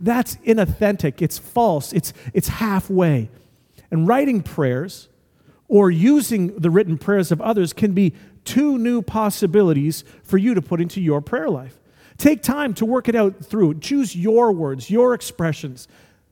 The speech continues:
Choose them carefully. Or use the Psalms. Or use the Lord's Prayer. Or some of the prayers that have been compiled in prayer books that have been used for generations in many church traditions.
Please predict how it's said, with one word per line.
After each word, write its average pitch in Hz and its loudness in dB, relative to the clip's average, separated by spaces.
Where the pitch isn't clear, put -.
Choose 285 0
them 190 -2
carefully. 165 -4
Or 277 2
use 285 0
the 254 -10
Psalms. 262 -6
Or 277 0
use 240 0
the 226 4
Lord's 247 2
Prayer. 254 -2
Or 190 -2
some 285 -2
of 233 -2
the 214 -2
prayers 226 -2
that 202 0
have 185 2
been 180 0
compiled 208 -2
in 175 0
prayer 220 2
books 196 -4
that 190 2
have 160 2
been 185 4
used 233 0
for 202 -4
generations 185 -2
in 175 2
many 190 2
church 170 -8
traditions. 151 -8